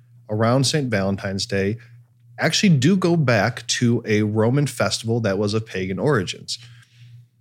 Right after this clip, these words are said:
Now, a lot of people are like, "Oh no, this is pagan."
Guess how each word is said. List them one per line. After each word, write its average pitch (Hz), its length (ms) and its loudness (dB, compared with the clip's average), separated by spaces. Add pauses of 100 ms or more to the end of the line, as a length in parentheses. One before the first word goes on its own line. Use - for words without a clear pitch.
(480)
Now, 147 380 2
a 120 80 0
lot 123 180 6
of 113 60 0
people 110 500 0
are 101 40 -4
like, 92 280 -4
"Oh 127 180 2
no, 131 260 4
this 104 220 0
is 104 100 -4
pagan." 113 440 -2